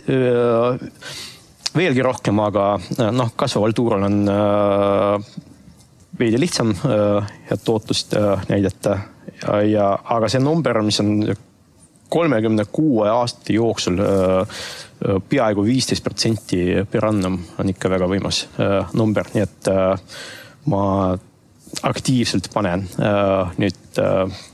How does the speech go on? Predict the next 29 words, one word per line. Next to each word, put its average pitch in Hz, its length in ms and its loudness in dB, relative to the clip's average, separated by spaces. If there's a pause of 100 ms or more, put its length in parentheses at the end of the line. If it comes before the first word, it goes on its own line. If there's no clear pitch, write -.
(180)
raha 107 180 0
sinna 107 300 2 (300)
ja 95 340 2 (340)
teen 104 220 0
seda 95 180 -2
edaspidi, - 560 -4
äh, 95 480 0
isegi 92 320 -2
kui 95 160 -4
nüüd, 98 320 -8
äh, 98 380 0
turud, 101 420 -2
äh, 95 800 2
kukuvad - 400 -4
veel, 113 240 0
sest - 320 -8
ma, 92 140 0 (1500)
no 123 80 -2
kui 120 140 0
me 117 100 2
need, 113 320 -2
äh, 107 300 2 (240)
meie 110 180 2
s-, 101 140 -4 (260)
selle 98 240 0
tänase 107 320 0
seminari 104 480 0
teema 107 320 2
ongi, 101 320 0